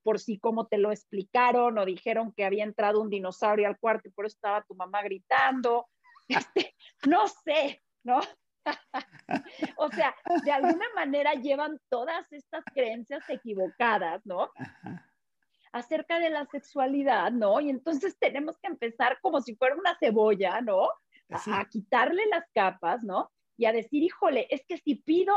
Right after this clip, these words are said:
Speaker 1: me ha llegado muchas veces, gente muy educada, gente muy sofisticada, "Es que si pido lo que quiero va a creer que soy una puta". Ah, caray, ¿no? O,
Speaker 2: Sí.
Speaker 1: o, o, o al revés, ¿no? O sea, "Oye,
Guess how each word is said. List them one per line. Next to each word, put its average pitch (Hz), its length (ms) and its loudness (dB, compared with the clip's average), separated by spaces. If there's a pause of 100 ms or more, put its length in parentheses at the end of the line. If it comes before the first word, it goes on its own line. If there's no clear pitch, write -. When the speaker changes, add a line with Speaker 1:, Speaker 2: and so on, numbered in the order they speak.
Speaker 1:
me 262 140 2
ha 320 40 2
llegado 311 280 2
muchas 311 280 -4
veces, 247 300 -2
gente - 360 -2
muy 415 100 -4 (100)
educada, - 460 2
gente 277 340 -6
muy 285 220 -8
sofisticada, 262 720 -2 (240)
"Es 294 260 -2
que 349 140 -8
si 233 360 -8
pido 339 340 -4
lo 302 200 2
que 196 140 -14
quiero 285 360 2
va 233 100 2
a 226 100 -2
creer 220 300 -2
que 214 100 -14
soy 202 240 -6
una 196 320 -6
puta". - 340 -8 (680)
Ah, - 300 -6 (160)
caray, 220 520 -2 (180)
¿no? 226 200 2 (480)
O, 240 100 2
Speaker 2:
Sí. 233 220 2
Speaker 1:
o, 233 420 2 (220)
o, 247 240 4 (180)
o 247 40 4
al 240 140 2
revés, 277 240 0 (220)
¿no? 214 220 -4
O - 40 -8
sea, 190 380 -2 (120)
"Oye, 240 440 -2